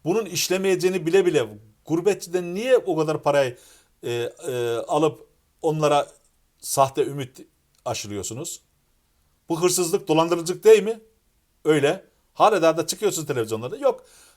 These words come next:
Şurada paylaşılacak, burada paylaşılacak veya televizyon kanallarında, internet kanallarında. Ya kardeşim yok. Tarih belli değil. İki bin yirmi bir yılında Türkiye büyük bir ihtimalle paylaşım yapmayacak.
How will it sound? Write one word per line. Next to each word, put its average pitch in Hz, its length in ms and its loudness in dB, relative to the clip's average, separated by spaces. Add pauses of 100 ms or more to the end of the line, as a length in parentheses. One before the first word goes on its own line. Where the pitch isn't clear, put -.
(140)
Şurada 233 320 -2
paylaşılacak, 151 560 -2
burada 220 200 2
paylaşılacak 143 300 0
veya 170 160 2
televizyon 156 320 0
kanallarında, 107 580 -4
internet 120 520 -10
kanallarında. 90 720 -8 (580)
Ya 98 100 -12
kardeşim 131 420 -8
yok. 196 320 -2 (720)
Tarih 139 340 2
belli 156 260 0
değil. 180 260 2 (1160)
İki 151 300 -8
bin 180 180 -2
yirmi 147 680 -4
bir 185 140 -2
yılında 160 480 -2
Türkiye 170 540 -2 (120)
büyük 170 260 -10
bir 139 80 -10
ihtimalle 127 400 -8
paylaşım 110 420 -8
yapmayacak. 98 600 -12